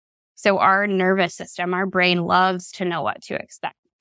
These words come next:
It doesn't like surprises. It wants the same meal times. It wants the same bedtimes. It just wants to know when we're winding down. Okay, when we do this wind down routine, we know we fall asleep after.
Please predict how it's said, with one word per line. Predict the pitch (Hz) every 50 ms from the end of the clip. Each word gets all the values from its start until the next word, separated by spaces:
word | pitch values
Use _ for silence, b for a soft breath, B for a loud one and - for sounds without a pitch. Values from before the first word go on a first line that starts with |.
| _ - -
It | 185 -
doesn't | 202 220 226 247 -
like | - 190 196 -
surprises. | - - 190 - - - 180 147 170 - - - - - - -
It | - -
wants | - 226 240 269 - -
the | - 254 262
same | 247 - 240 226 226 214 208
meal | 196 196 202 202 196
times. | - - - - 208 110 - 196 -
It | 202 -
wants | - 220 233 240 -
the | - 247 233
same | - 247 240 226 208 175
bedtimes. | 156 160 185 190 190 - - - 107 104 - 208 208 - B B B B B -
It | 208
just | 208 233 233 - 208
wants | 202 202 208 - -
to | - 220
know | 208 196 196
when | 190 190 190 185
we're | 190 185
winding | 180 180 175 175 180 185 185 180 180 185
down. | 180 185 214 214 190 175 175 185
Okay, | 180 - 214 202 190
when | 190 190 185
we | 190 190
do | 190 226 226 233
this | 208 196 185 -
wind | 196 190 175 175 180 175
down | 180 175 175 180
routine, | 175 175 175 180 - - 190 175 175 180
we | 180 180
know | 185 180 180 180
we | 180 190 196
fall | - - 160 151 170
asleep | 180 - - 220 233 247 240 -
after. | - - - - _ - - - -